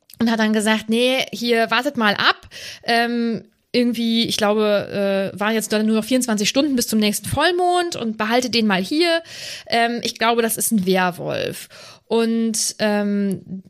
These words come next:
die Ausschusskollegen haben ihn dann halt total ausgelacht und haben gesagt, ja, ja, hier bleib mal bei deinen Irrwichten und so,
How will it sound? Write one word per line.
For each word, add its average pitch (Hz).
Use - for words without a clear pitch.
die 202
Ausschusskollegen 277
haben 220
ihn 220
dann 208
halt 214
total 185
ausgelacht 240
und 190
haben 208
gesagt, 208
ja, 190
ja, 202
hier 202
bleib 214
mal 214
bei 202
deinen 202
Irrwichten 247
und 220
so, 233